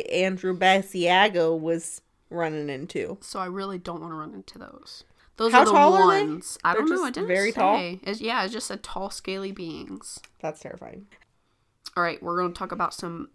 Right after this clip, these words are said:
Speaker 2: more popular sightings.
Speaker 1: Fuck yeah.
Speaker 2: So January twentieth of nineteen ninety-six in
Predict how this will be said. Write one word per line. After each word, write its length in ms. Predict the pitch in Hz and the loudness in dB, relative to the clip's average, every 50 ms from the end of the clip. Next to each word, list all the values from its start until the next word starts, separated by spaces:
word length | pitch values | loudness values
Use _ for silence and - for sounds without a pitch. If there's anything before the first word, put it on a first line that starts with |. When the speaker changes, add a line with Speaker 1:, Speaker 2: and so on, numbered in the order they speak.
| - | -14
Speaker 2:
more 280 | 190 196 185 185 190 202 | -10 -8 -8 -6 -8 -8
popular 520 | 208 - - 214 - 240 233 247 247 285 | -10 -10 -12 -12 -10 -10 -10 -10 -10 -10
sightings. 720 | 294 - - - - 214 214 - - - 196 208 226 - - - | -10 -12 -14 -12 -12 -14 -14 -14 -14 -14 -12 -12 -12 -14 -16 -10
Speaker 1:
Fuck 320 | - 220 165 - - - | -4 -4 -4 -4 -4 -10
yeah. 140 | 147 127 - _ _ _ _ _ - - _ _ | -12 -12 -14 _ _ _ _ _ -20 -20 _ _
Speaker 2:
So 240 | - - 202 202 190 | -10 -6 -6 -4 -4
January 420 | 185 196 190 202 233 240 254 269 | -4 -4 -4 -4 -4 -4 -6 -6
twentieth 680 | 277 - - 196 190 185 180 180 185 180 190 - - | -6 -6 -4 -4 -4 -2 -4 -4 -6 -6 -8 -10 -10
of 240 | - 175 170 170 196 | -10 -8 -8 -8 -8
nineteen 640 | 180 165 165 180 185 - - - - 208 208 214 214 196 | -8 -8 -8 -8 -8 -10 -12 -16 -14 -12 -10 -10 -8 -8
ninety-six 840 | 190 190 196 208 226 233 - - - 175 170 170 - - - - - | -8 -8 -8 -10 -12 -12 -12 -10 -10 -10 -10 -10 -12 -18 -20 -16 -12
in 360 | 180 170 170 170 170 175 | -8 -8 -6 -6 -6 -8